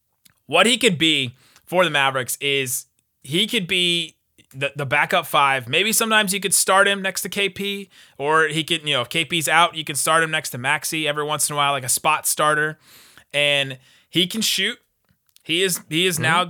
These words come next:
Speaker 1: turned into a shooter. Like, the last two years, he's really become a three-point shooter. He's always been a good, like, spot up, like, like, long range two-point shooter, right? Like, he destroyed the Mavs recently at some point, I'm remembering, uh, with,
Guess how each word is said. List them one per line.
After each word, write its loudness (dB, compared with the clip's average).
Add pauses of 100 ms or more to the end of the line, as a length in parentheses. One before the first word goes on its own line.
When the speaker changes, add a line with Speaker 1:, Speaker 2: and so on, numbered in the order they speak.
Speaker 1:
turned 0
into -2
a -2
shooter. 0
Like, -4
the -6
last 2
two -2
years, -2
he's -4
really -2
become -4
a -2
three-point -4
shooter. -2
He's 0
always 2
been 0
a 0
good, -2 (240)
like, -2
spot 2
up, 0
like, -8 (380)
like, -12 (180)
long -2
range -2
two-point -6
shooter, -6
right? -2
Like, -14 (200)
he -10 (100)
destroyed -2
the -2
Mavs 0 (280)
recently -4
at -8
some -8
point, -6
I'm -6
remembering, -8 (360)
uh, -6
with, -8